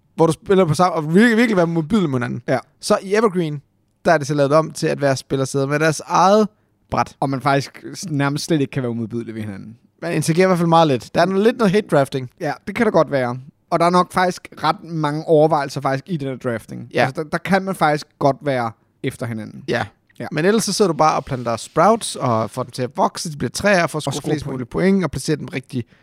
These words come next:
Speaker 1: forhold til hinanden.
Speaker 2: Og mig og Jens, vi spillede en gang, og vi scorede begge to hundrede syvoghalvfjerds point. Så den blev lidt uafgjort.
Speaker 1: Ja.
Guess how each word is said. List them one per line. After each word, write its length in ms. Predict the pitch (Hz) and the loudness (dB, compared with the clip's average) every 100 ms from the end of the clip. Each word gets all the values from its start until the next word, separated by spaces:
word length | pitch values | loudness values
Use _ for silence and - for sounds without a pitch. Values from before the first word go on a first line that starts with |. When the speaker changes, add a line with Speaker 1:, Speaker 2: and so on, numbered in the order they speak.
| _ _ _ _ | _ _ _ _
Speaker 1:
forhold 220 | 131 117 | -6 -4
til 80 | 120 | -4
hinanden. 280 | 107 101 107 _ _ | -6 -6 -12 _ _
Speaker 2:
Og 100 | 143 | -2
mig 200 | 147 156 | 0 2
og 60 | 156 139 | 0 -2
Jens, 420 | - 147 139 - 156 | -6 -2 -2 -6 -10
vi 60 | |
spillede 300 | 139 147 123 | -8 -4 -2
en 100 | 135 | -4
gang, 180 | 139 135 | -6 -6
og 60 | 131 | -6
vi 60 | |
scorede 260 | 123 - 135 | -8 -2 -2
begge 140 | 131 123 | -2 -4
to 140 | 139 | -6
hundrede 200 | 123 131 | -4 -4
syvoghalvfjerds 420 | - 135 117 123 117 | -4 -8 -6 -8 -8
point. 380 | - 120 135 | -10 -10 -12
Så 80 | - | -8
den 140 | 160 165 | -6 -2
blev 100 | 175 | -2
lidt 100 | 170 | 0
uafgjort. 400 | 247 240 180 - _ _ _ | -2 -2 -4 -6 _ _ _
Speaker 1:
Ja. 100 | - | -12